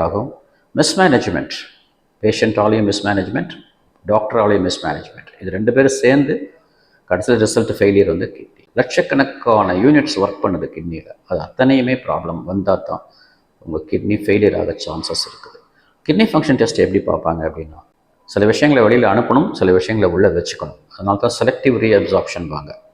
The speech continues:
எதை வச்சுக்கணுமோ அதை வெளியில போகாம பார்த்துக்கோ, அப்சார்ப் பண்ணிக்கோ.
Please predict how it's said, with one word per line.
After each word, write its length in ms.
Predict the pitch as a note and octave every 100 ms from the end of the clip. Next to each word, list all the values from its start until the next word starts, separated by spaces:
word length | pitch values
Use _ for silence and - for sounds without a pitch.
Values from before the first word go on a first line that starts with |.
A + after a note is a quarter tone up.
| _ _ -
எதை 160 | F2+ A#2
வச்சுக்கணுமோ 500 | A2 - B2 A#2+ C#3+ - - -
அதை 160 | E2+ F2 - - - -
வெளியில 200 | G#2 B2+ G#2
போகாம 360 | G#2 - C#3 C3+ -
பார்த்துக்கோ, 340 | - - - - _ _ _
அப்சார்ப் 380 | - F2+ B2 B2
பண்ணிக்கோ. 300 | - - -